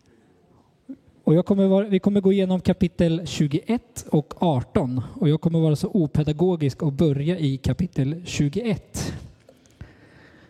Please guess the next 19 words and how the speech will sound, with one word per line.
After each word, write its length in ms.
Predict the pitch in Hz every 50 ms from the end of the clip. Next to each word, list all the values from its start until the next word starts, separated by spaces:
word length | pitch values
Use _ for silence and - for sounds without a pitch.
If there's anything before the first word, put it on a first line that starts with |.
| _ _ _ _ _
Vi 160 | - - 131
kan 180 | - 143 143 139
plocka 260 | - 151 - 160 143
fram 320 | - - 190 180 135 127
den. 220 | 123 120 117 120 107 - - - - - - - - - - - - - _ _ _ _ _ _ _ _
Precis. 520 | - - 139 - - 175 123 113 - - - - - - - - - - - - - - - - - -
Precis 340 | - 180 - 240 226 180
innan 220 | 233 208 202 202 202
det 80 | 185
här, 220 | 160 160 170 190 196
då 140 | 170 170 175
är 60 | 175
Jesus 360 | 175 180 170 147 - 165 135
på 140 | - - 160
väg 180 | 147 151 143
upp 160 | 151 143 - -
till, 440 | - 151 143 143 143 139 139 143 143 -
till 220 | 165 165 156 160
Jerusalem 680 | 156 160 147 156 151 135 - - 143 139 151 180 202